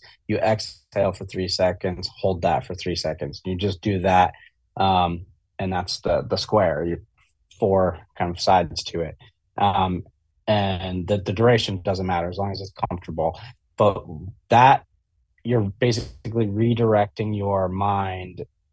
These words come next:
to just focus on the counting. And so anytime you, like, have these thoughts kind of come in, you're just focused on, okay, redirect to the counting and, and getting on.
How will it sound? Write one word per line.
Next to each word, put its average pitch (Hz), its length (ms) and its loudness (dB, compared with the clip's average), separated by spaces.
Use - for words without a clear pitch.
to 98 220 -4
just 95 420 0
focus 98 340 -2
on 90 140 -2
the 92 80 -6
counting. 95 720 -2
And 92 320 -2
so 92 600 2
anytime 104 680 0
you, 101 160 -2
like, 95 400 -2
have 98 320 0
these 92 160 -8
thoughts 92 300 2
kind 90 260 -6
of 87 60 -16
come 101 340 -4
in, 131 400 2
you're 101 300 -2
just 92 380 -8
focused 104 440 0
on, 95 200 2
okay, 98 260 -2
redirect 92 520 0
to 90 100 -8
the 85 120 -4
counting 95 560 0
and, 87 300 -4
and 87 200 -10
getting 87 260 0
on. 85 480 -2